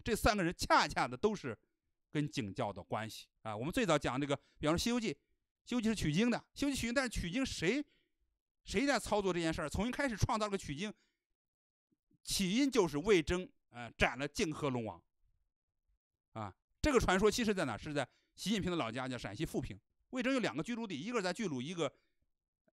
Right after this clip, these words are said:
然后后来去了这个富平，在富平那个地方住着。哎，在那个地方传说就斩了魏-，斩了泾河龙王。泾河龙王告状，把，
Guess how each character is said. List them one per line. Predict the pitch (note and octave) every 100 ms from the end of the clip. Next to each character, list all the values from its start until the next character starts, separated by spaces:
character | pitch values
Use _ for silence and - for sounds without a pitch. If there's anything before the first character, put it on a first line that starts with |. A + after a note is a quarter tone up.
| _ _ _ _ _
然 | C#3+ D3
后 | F3+
后 | E3 F#3
来 | D#3
去 | -
了 | E3+
这 | C#3
个 | B2+
富 | A#2+ C#3+
平， | B2
在 | B2
富 | D#3 G#3+
平 | D3+ C#3+
那 |
个 | B2+
地 | B2+
方 | A#2+
住 | A#2+ G#2+
着。 | G2 _ _ _ _ _
哎， | G#2
在 | G#2+ G3+
那 | C4+
个 |
地 | A3+
方 | E3
传 | C#3+ C3+
说 |
就 | C3
斩 | A2 A2+
了 | A#2+
魏-， | D3 B2 - _
斩 | - B2
了 |
泾 | D3+ E3+
河 | E3
龙 | E3
王。 | D3+ B2+ - _ G#3 G3+
泾 | G3
河 | F#3
龙 | F3+
王 | F#3+
告 | G#3+
状， | E3+ F#3+
把， | C#3+